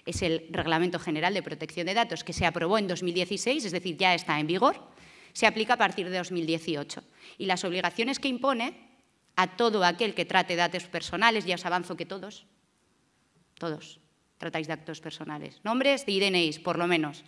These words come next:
correos electrónicos, ya está, tratáis datos personales.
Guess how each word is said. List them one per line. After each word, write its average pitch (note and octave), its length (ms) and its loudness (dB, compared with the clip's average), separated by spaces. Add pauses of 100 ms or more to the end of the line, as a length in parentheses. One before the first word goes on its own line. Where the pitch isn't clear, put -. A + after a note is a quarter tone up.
(760)
correos G3 280 -2
electrónicos, D#3 760 -4 (840)
ya - 100 -8
está, - 240 -10 (140)
tratáis F3 340 2
datos F3 280 -4
personales. - 680 -10